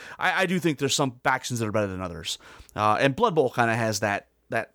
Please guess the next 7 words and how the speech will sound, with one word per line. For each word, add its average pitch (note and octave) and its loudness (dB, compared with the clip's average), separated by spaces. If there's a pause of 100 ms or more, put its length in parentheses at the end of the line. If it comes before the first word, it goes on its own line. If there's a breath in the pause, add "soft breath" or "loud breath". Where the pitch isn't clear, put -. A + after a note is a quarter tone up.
(120)
that A#2 2
system A#2+ -4
where G#2+ -2 (580 soft breath)
there's D#3+ 2
weak D3 -2
factions D3 0
or, A2+ -2